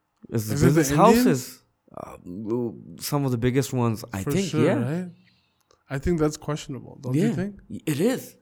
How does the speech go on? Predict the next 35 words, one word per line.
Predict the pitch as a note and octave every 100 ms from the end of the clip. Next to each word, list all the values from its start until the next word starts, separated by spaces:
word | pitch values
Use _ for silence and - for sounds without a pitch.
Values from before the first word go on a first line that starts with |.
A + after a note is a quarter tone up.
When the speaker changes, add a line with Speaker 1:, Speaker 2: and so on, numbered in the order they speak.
| B2+
Speaker 2:
Yeah। | B2 A#2+ F#2 -
Speaker 1:
Very | A#2+ C#3
much। | G#3+ A3+ - - _
Speaker 2:
Yeah। | B2+ B2+ A#2+ D3+ D#3 _ _ _ _ - - - - - - - - _ _ _ _ _ _ _ _ _ _ _ _ _ _ _ _ _
That's, | C#3+ C3 D#3
<laughs> | - -
that's | D#3+ -
a |
tough | D3 F3+ F3+ C3
one। | G2+ G2
Speaker 1:
Yeah, | A#2 B2
yeah, | D#3
yeah। | C3 A2+
Of | - -
Speaker 2:
That's |
a | C3
Speaker 1:
course, | A#3+ -
of | F3+
Speaker 2:
tough | D3
Speaker 1:
course। | A#3 C#3 G#2+ A#2+
Speaker 2:
one, |
Speaker 1:
हो | A#2+
नि। | C#3
Speaker 2:
you | D#3
know? | - - - -
Speaker 1:
So, | - -
uh, | A#2+ G2+
I'm | D3+
pretty | D#3 A3 A#3
sure, | - A3 G#3+ E3+ C3
like, | C3+ B2+
सबै | - E3+ E3 D3+
biased | D3 D3 -
नभए | C#3 G#2
पनि | G#2+